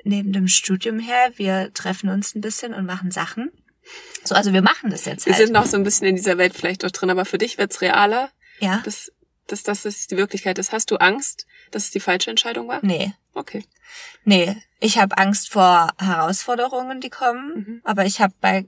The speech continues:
Speaker 1: für keine Sekunde gezweifelt. Also natürlich war das so, wie mir das dann so bewusst geworden ist, okay, das hat halt auch einfach, das hat halt Konsequenzen, so, ne? Ähm, verschiedenster Art. Und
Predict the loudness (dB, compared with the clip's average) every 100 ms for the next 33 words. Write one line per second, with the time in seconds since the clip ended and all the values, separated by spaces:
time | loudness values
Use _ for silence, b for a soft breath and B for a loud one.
0 | _ -10 -8 0 2 2 -2 -4 -2 -2
1 | -2 -4 -4 -4 -4 -8 -10 B B B
2 | 4 6 6 4 2 2 -2 2 4 4
3 | 0 2 2 0 b b 4 4 4 0
4 | -2 -4 -2 -2 -4 -4 -2 0 0 0
5 | -2 -2 -4 -2 -6 -6 -2 -2 -2 -6
6 | -10 -10 -8 -4 -2 -2 2 2 2 -2
7 | -10 -6 0 0 B B B B B B
8 | B B 4 4 4 2 0 -2 -4 -10
9 | _ _ _ _ _ _ _ _ _ _
10 | _ -8 -2 -2 -2 -2 0 2 2 2
11 | 0 -4 _ _ _ -6 -2 0 0 0
12 | -2 -6